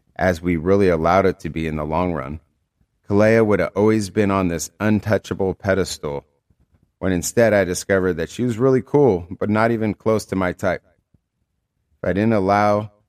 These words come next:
new and sometimes bizarre experiences into my life, we would never have got the chance to meet Bolt or ever gave him a chance to show us that he was really just like us.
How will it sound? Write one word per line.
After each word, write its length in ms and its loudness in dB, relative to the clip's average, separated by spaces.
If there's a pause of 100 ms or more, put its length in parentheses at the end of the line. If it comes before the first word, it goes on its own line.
(100)
new 400 4
and 180 -4
sometimes 580 -2
bizarre 600 2
experiences 800 -4
into 180 -8
my 160 -6
life, 320 -6 (560)
we 180 2
would 380 -2
never 480 4
have 240 -2
got 260 0
the 80 -8
chance 460 -6
to 140 -4
meet 280 -4
Bolt 360 0 (500)
or 160 -2 (280)
ever 240 2
gave 320 0
him 200 -2
a 60 -2
chance 340 -6
to 120 -12
show 280 0
us 160 -2
that 160 -6
he 100 -6
was 240 -6
really 320 -2
just 320 -2
like 260 0
us. 360 0